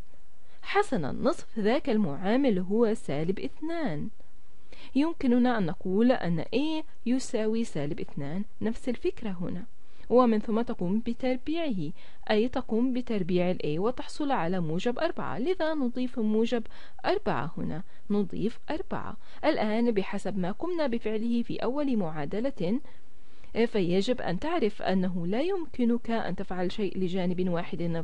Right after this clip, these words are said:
فقط من المعادلة، لا يمكنك أن تضيف أربعة لجانب واحد من المعادلة. إذا كان إكس تربيع ناقص أربعة إكس تساوي خمسة، بالتالي عندما نضيف أربعة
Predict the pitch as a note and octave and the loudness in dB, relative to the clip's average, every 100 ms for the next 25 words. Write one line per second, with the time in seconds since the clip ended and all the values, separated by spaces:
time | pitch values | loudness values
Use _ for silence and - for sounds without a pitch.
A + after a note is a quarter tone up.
0 | - D#4+ - - - - - - - G#3 | -2 -4 -2 -2 -2 -4 -4 -4 0 4
1 | G#3 E3+ C#3+ D3 F#3 G#3 D3+ C#3+ D#3 C4+ | 4 4 0 -2 0 0 -2 -2 0 0
2 | E4+ C#4 B3 G#3 A3+ G#3+ A3+ - C4 C#4 | 0 0 0 0 -2 -2 -2 -2 -2 -2
3 | B3 D3+ E3+ F3+ F#3 E3+ E3 E3+ F3+ G3+ | -2 0 0 0 0 0 0 -2 -2 -2
4 | F3+ - - - F#3 G#3 G3 D3+ D3+ D3 | -2 -4 -4 0 2 2 2 0 -2 0
5 | A#3+ G#3 D3+ - - - - F#3+ E3+ - | 0 0 -2 -2 -4 -2 2 2 2 0
6 | B3+ C4+ G#3+ F#3 - - D#3 G#3+ C#4+ A#3 | 2 2 0 -2 -4 -4 -2 0 0 0
7 | C3+ - - - G#3 D3 - - - - | 0 -2 -2 -2 -2 -2 -2 -2 -2 -2
8 | E3+ - - E3+ F3 E3+ - E4+ C#4 C4+ | -2 0 -2 -4 -4 -4 -4 -2 -2 0
9 | - - D4 C#4 C#4+ B3 E3+ D3+ E3+ D#3 | 0 0 0 0 0 0 0 0 0 0
10 | E3+ F#3+ - E4 C4+ B3+ | 0 0 0 -2 0 0